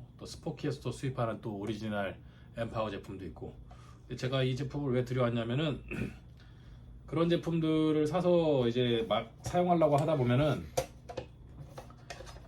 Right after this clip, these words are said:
내부를 열어봤을 때 요 부분이 좀 아쉬운 거예요. 그래서 이 커넥터도 <clears throat> 타미야 잭으로 돼 있고, 그래서 스타터 박스를 바로 사더라도,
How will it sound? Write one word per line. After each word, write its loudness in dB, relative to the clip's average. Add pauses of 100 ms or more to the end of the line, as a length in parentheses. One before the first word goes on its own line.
(180)
내부를 4
열어봤을 4
때 0 (1600)
요 8
부분이 8
좀 2 (880)
아쉬운 2
거예요. -2
그래서 0
이 -6
커넥터도 4 (420)
<clears throat> -20
타미야 8
잭으로 6
돼 2
있고, -2 (760)
그래서 -4 (960)
스타터 -2
박스를 4
바로 4
사더라도, 6